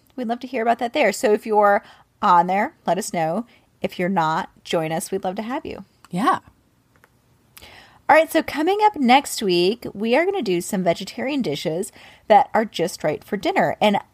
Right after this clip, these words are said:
Speaker 1: Kate, I am really looking forward to trying my hand at this sag paneer that we got
Speaker 2: Yes.
Speaker 1: from the Food Network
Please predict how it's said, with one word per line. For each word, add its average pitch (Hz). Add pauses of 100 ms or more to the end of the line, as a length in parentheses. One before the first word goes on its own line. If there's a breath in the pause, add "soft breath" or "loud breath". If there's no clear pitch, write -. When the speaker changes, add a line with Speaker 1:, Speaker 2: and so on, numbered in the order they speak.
(120)
Speaker 1:
Kate, -
I 208
am 277
really 226
looking 220
forward 196
to -
trying 170
my 220
hand 165
at -
this 170
sag 170
paneer 190
that -
we 170
got 139
Speaker 2:
Yes. -
Speaker 1:
from 175
the 160
Food 247
Network 143